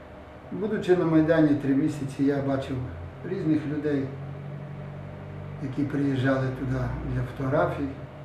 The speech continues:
можливо, для піару. Я бачив людей, які віддано ніч в ніч дежурили, не боячись кулі отримати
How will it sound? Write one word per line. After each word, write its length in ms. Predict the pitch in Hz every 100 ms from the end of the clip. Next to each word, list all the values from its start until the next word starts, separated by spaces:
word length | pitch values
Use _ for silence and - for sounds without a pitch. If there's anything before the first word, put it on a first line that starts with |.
| - - - - 143 - - - - - 143
можливо, 400 | 131 165 151 127
для 160 | 120
піару. 460 | 123 139 156 160 139 117 - - - - - - - - - - - -
Я 60 | 170
бачив 320 | 180 - 151
людей, 300 | 151 151 143
які 220 | 131 143
віддано 580 | 127 139 165 131 143 131 113 - - - - - - 135
ніч 240 | 139 139
в 100 | 123
ніч 180 | 139 135 113 113
дежурили, 560 | 131 135 185 160 131 123 - - - - - 143
не 60 |
боячись 560 | 131 135 139 131 135 123 - - - - - - - - - - - -
кулі 260 | 185 185
отримати 680 | 165 - 156 151 135 135 127